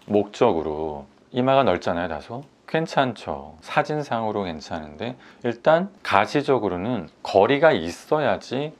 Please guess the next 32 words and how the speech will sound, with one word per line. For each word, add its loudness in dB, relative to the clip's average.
받아들일 2
수 -12
있는 -10
결과가 -8
돼요. -16
요즘 2
제가 4
유튜브를 0
보니까 -4
탈모 4
조금 -2
있다고 0
해서 -2
머리를 -2
밀고 2
다 0
점을 2
찍는 -2
문신을 -4
하신 -6
분들이 -6
점점 -2
늘어나는 6
것 6
같고, 2
우리 -2
상담 0
오신 -4
분이 -8
이렇게 0
오신 -4
거예요. -14